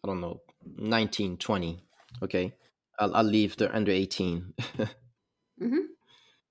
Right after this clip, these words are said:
Speaker 1: Al-, al-, you know, although, you know, although I, I have, I have, uh,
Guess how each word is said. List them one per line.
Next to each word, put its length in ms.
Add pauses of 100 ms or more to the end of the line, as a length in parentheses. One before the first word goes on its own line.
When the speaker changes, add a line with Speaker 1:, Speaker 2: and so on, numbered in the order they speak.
(520)
Speaker 1:
Al-, 160
al-, 160 (140)
you 100
know, 160
although, 380
you 640
know, 100
although 220
I, 200
I 120
have, 320 (120)
I 120
have, 260
uh, 240